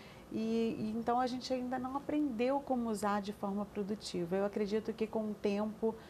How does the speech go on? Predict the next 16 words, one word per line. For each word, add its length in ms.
a 80
gente 300
vai 240
melhorar 480
um 80
pouco. 600
Eu 120
acho 280
que 160
a 40
gente 220
tá 140
numa 220
fase, 320
assim, 240
bem 200